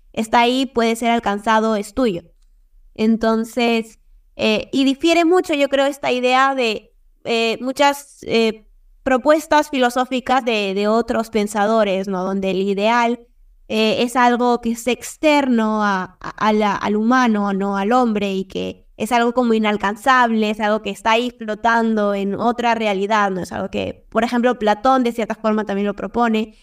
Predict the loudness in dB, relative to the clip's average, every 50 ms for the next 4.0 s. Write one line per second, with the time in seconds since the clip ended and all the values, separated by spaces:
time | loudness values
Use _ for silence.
0 | _ _ _ _ -8 -6 -6 0 0 2 2 2 2 2 0 0 0 -2 -2 -4
1 | -10 _ _ _ _ 2 4 4 6 6 4 2 2 2 2 0 0 0 0 -2
2 | 0 0 2 4 4 2 2 0 0 0 0 0 -2 -4 -6 -8 -6 -6 -8 -4
3 | 0 0 0 0 0 -2 -2 -4 -4 -6 -8 -8 -8 -6 -6 -8 -8 -12 _